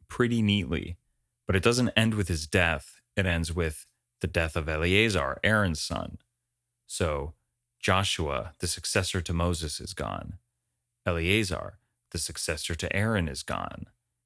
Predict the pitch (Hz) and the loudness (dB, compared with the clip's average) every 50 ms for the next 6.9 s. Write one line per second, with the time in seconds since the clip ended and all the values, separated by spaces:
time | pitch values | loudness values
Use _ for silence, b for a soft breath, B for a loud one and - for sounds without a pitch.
0 | _ _ _ _ - 110 98 90 85 80 107 107 104 - 107 107 104 95 - - | _ _ _ _ 0 2 4 4 4 4 4 4 2 2 0 2 0 2 2 4
1 | - 104 101 98 95 95 95 95 98 - - - 92 92 87 85 80 78 - 101 | 4 4 6 6 4 4 4 2 0 0 0 2 2 4 4 2 0 -2 0 0
2 | 98 95 104 113 117 117 113 110 104 - - - 104 101 101 - - 85 - - | 2 4 4 4 2 2 2 2 0 0 0 2 2 0 0 -2 -4 -6 -6 -6
3 | - - _ _ _ _ _ _ _ _ _ - 98 90 - 87 76 95 104 117 | -10 -16 _ _ _ _ _ _ _ _ _ -2 0 2 0 0 2 2 2 2
4 | 110 - 104 82 - - - 107 98 - 104 98 95 98 98 - _ _ _ _ | 4 2 0 0 0 0 0 0 2 2 2 2 2 2 0 -4 _ _ _ _
5 | - 110 101 92 87 82 82 82 82 80 80 76 - - 87 90 - - - 98 | 0 2 4 4 4 4 4 2 2 2 0 0 2 2 2 2 2 -2 -2 -2
6 | 90 82 - - _ - - 85 - - 87 80 78 65 - - - - | -2 -2 -4 -8 _ -8 -8 -6 -2 0 0 0 0 -2 -4 -8 -14 -18